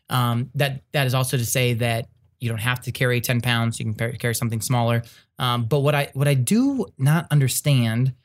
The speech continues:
at this moment is that, like, when you talk about wind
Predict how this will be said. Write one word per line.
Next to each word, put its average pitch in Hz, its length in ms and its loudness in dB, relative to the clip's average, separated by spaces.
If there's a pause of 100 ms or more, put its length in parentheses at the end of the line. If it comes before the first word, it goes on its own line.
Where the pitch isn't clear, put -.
(260)
at 117 120 -2
this 151 200 4
moment 120 480 0
is 123 180 -2
that, 131 260 -2 (420)
like, 135 80 -2
when 147 120 4
you 135 60 4
talk 151 220 0
about 127 320 0
wind 127 480 2